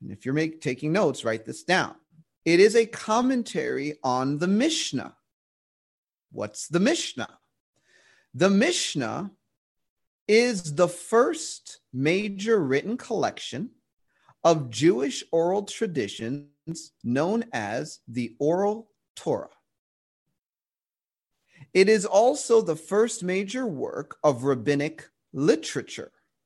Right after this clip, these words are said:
So when it comes to Jewish doctrine, this Oral Torah is considered by some to be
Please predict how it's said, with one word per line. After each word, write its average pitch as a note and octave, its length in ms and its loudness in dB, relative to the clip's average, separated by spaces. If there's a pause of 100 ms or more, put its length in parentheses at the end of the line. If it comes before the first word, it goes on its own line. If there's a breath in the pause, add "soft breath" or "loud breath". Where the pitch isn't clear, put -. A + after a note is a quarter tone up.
(1400)
So G3+ 440 6 (520)
when G#3 340 2
it - 280 -4
comes C4+ 460 0
to F#3 160 -2
Jewish D#3 640 -2
doctrine, C#3 680 -2
this G#3 380 2
Oral G3+ 380 6
Torah - 600 -6 (760)
is F#3+ 180 8
considered F#3+ 840 -2 (1400)
by B2 160 2
some G#3+ 560 0
to G3 140 2
be G3 260 -2